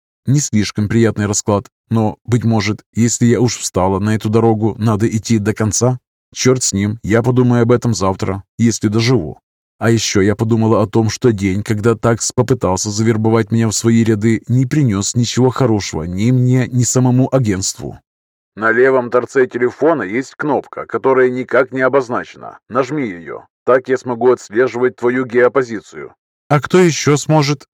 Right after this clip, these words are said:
Он тяжело вздохнул. «Тебе вообще нужна моя помощь?» «Да, пригодится». Я дотянулась до телефона и нажала кнопку.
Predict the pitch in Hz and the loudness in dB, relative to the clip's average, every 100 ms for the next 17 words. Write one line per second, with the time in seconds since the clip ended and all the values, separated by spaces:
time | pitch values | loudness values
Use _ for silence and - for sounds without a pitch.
0 | _ - 123 110 117 117 117 95 117 - | _ -2 -2 0 0 2 2 0 -4 -4
1 | 80 - _ _ _ _ 113 117 127 131 | -10 -10 _ _ _ _ -8 -4 2 2
2 | 92 82 113 127 - - 120 98 113 117 | 2 0 2 2 0 -2 -2 0 -6 -8
3 | 110 107 165 160 120 127 147 107 76 - | -2 0 2 4 4 2 2 -2 -4 -20
4 | - _ _ - 135 160 - 156 170 151 | -20 _ _ -2 0 0 0 0 2 4
5 | 135 139 135 127 _ _ _ _ _ 110 | 2 0 -4 -6 _ _ _ _ _ 2
6 | 139 131 120 120 120 104 107 101 90 110 | 2 2 2 2 2 0 -4 -4 0 0
7 | 120 123 120 107 131 120 92 73 - - | 0 0 -2 2 2 0 -4 -10 -10 -16